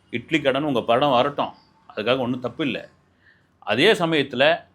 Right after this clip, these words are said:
இன்னொரு படத்தை, ஒரு மாஸ் ஹீரோ படுது படத்தை வந்து நீங்க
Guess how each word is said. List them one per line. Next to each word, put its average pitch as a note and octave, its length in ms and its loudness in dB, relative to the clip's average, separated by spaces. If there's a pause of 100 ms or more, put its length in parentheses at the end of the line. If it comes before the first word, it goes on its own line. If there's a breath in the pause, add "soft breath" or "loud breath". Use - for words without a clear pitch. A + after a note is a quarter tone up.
(400)
இன்னொரு G3 400 4
படத்தை, D3+ 300 0
ஒரு C3 120 0
மாஸ் D#3 220 0
ஹீரோ D#3 520 0
படுது A#2 260 -2
படத்தை B2+ 360 -4
வந்து G#2+ 400 -6 (120)
நீங்க A#2 180 -10